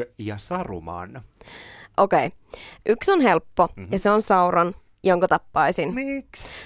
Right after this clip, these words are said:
Speaker 2: Sauron on mun mielestä heistä se, joka puhit-, puhuttelee mua vähiten. Hän
Speaker 1: Hmm.
Speaker 2: kuitenkin jää aika etäiseksi, kun sitä, häntä ei niinku silleen nykypäivänä nähdä
Speaker 1: Hmm.
Speaker 2: esimerkiksi näissä leffoissa
Speaker 1: Hän on
Speaker 2: ollenkaan.
Speaker 1: semmonen mystinen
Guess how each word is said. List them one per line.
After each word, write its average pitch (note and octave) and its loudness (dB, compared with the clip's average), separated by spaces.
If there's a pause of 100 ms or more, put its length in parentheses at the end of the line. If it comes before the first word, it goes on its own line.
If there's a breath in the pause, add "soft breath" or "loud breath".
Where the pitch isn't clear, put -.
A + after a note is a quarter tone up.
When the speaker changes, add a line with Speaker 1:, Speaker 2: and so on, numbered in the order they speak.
Speaker 2:
Sauron G4+ 4
on D4+ 4
mun C4+ 4
mielestä G#3 0
heistä F#3+ 2 (180)
se, - 2
joka F#3 0
puhit-, G3+ 4 (160)
puhuttelee G#3+ 4
mua E3+ 0
vähiten. F3 0 (220)
Hän A3+ 2
Speaker 1:
Hmm. B3+ -4
Speaker 2:
kuitenkin D4 2
jää G#3+ 4
aika F3+ 2
etäiseksi, F3+ 0
kun F3+ -6
sitä, F3+ -8
häntä F3 0
ei E3+ 2
niinku E3+ -4
silleen F3 -2
nykypäivänä F3 2
nähdä F3 2
Speaker 1:
Hmm. - -8 (160)
Speaker 2:
esimerkiksi - -8
näissä E3+ -2
leffoissa - -4
Speaker 1:
Hän G#2 -2
on G2+ -2
Speaker 2:
ollenkaan. A#2 -2 (140)
Speaker 1:
semmonen F#2+ -8
mystinen G2 -8